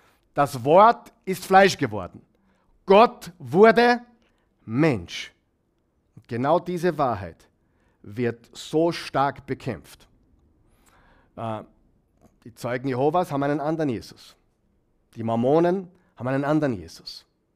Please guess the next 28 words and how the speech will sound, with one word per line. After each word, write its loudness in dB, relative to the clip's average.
Und -16
viele 0
andere 0
Religionen, -4
der -10
Islam 0
hat -8
einen -6
anderen -4
Jesus. -20
Sie -12
haben 4
einen -2
Jesus. -16
Und -12
darum 2
ist 4
es -4
so -2
wichtig, -4
dass -6
wenn 2
man 0
Jesus -8
gesagt -6
hört, -6
wenn -2
man -2